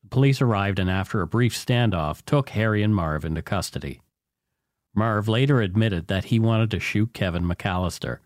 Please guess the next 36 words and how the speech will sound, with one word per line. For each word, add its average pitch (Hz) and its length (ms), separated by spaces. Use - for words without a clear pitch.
but 104 160
Harry 123 360
had 101 200
more 113 220
personal 127 460
plans 104 340
for - 160
the 80 80
boy, 78 340
wanting 95 440
to 85 100
strangle 95 560
him. 60 300
It 110 160
took 151 200
some 98 200
coaxing 135 540
for - 120
the 90 80
police 110 360
officers 98 560
to 104 100
get 101 220
Kevin 113 300
to 110 140
agree 98 300
to 104 80
come 101 240
out 104 180
of 92 60
the 90 160
attic 95 360
where 90 120
he'd 98 240
been 87 140
hiding. 95 480